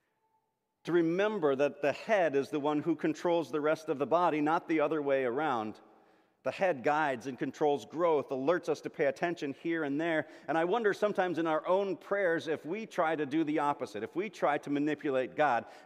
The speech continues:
"God, this is what I would have us do today. God, this is what I would really like to have happen. God, please allow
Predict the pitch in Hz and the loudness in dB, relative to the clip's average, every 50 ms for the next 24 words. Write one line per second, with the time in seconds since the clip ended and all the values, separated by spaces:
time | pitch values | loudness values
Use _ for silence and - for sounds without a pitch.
0 | - 180 165 151 151 131 135 208 214 - 202 156 147 151 151 147 147 156 160 160 | 0 2 2 2 2 2 0 0 2 2 0 0 0 2 2 4 4 4 4 2
1 | 151 135 117 147 147 143 135 - - - 143 139 - - 113 123 151 156 147 - | 0 0 0 2 2 2 0 -2 -4 -4 -2 -2 -2 -4 -2 -2 0 0 0 -2
2 | 135 123 127 120 120 - - - - - 151 143 143 139 185 208 - 202 170 131 | 0 0 0 0 -2 -4 -8 -8 -2 0 2 2 2 2 0 0 0 0 -2 0
3 | 147 151 147 - 139 151 170 165 151 143 131 127 139 156 170 175 160 151 143 143 | 0 -2 0 2 2 2 2 2 0 0 -2 0 0 2 2 2 2 2 2 2
4 | 147 160 - 147 131 135 135 127 - - 160 156 - 147 139 131 135 156 151 147 | 0 0 0 -2 0 0 0 0 0 0 -2 0 0 -2 -2 0 2 2 2 0
5 | 135 - - 185 208 196 156 151 160 156 156 156 151 151 151 | -2 -6 -6 -4 -4 -4 -4 -4 -2 0 0 2 2 0 -2